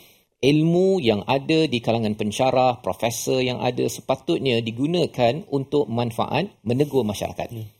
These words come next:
Speaker 1: Kan, kalau ada yang cakap penipuan ke, perkara yang tidak berteraskan kepada kebaikan, takwa, tetapi, uh,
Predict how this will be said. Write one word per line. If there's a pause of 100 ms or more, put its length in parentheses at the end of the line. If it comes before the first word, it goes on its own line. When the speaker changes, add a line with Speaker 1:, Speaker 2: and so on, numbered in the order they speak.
Speaker 1:
Kan,
kalau
ada
yang
cakap
penipuan
ke,
perkara
yang
tidak
berteraskan
kepada
kebaikan,
takwa,
tetapi,
uh,